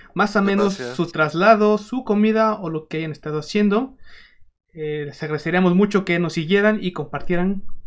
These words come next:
Speaker 1: con sus amiguitos, buscando llegar a
Speaker 2: Así
Speaker 1: muchas,
Speaker 2: es.
Speaker 1: a muchísimas más personas. Em, les dejamos nuestras redes sociales. La mía ya la cambié.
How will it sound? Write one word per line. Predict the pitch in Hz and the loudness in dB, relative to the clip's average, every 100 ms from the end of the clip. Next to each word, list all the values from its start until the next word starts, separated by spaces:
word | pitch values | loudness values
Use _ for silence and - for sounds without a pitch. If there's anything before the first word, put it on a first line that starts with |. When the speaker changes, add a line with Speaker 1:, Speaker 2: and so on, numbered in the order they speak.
| - | -8
Speaker 1:
con | 214 220 | -4 -4
sus | 190 190 | -4 -6
amiguitos, | 143 180 220 226 269 - - - _ - - - | -4 -4 0 -2 -2 -12 -20 -20 _ -20 -16 -2
buscando | 269 - 233 | -2 0 0
llegar | 196 175 185 | 2 2 2
a | |
Speaker 2:
Así | 180 | 0
Speaker 1:
muchas, | 165 - 151 | -2 -6 -8
Speaker 2:
es. | 110 175 | -6 -6
Speaker 1:
a | 160 | -6
muchísimas | 165 156 - - 156 151 | -6 -6 -8 -6 -4 -2
más | 170 185 | -4 -4
personas. | 185 156 143 139 127 - - - - - - - - - - | -4 -4 -4 -4 -6 -14 -20 -20 -20 -20 -18 -18 -20 -20 -4
Em, | 196 233 247 - - - | 2 2 0 -12 -20 -8
les | 156 | -6
dejamos | 151 185 202 | 0 2 2
nuestras | 185 180 | 0 0
redes | 180 190 | 0 0
sociales. | 190 220 233 262 262 - - - | 0 2 2 2 -4 -6 -18 -12
La | 160 | -6
mía | 170 185 165 | -2 0 0
ya | 143 | -4
la | 143 | -4
cambié. | 170 269 320 | -4 -4 -6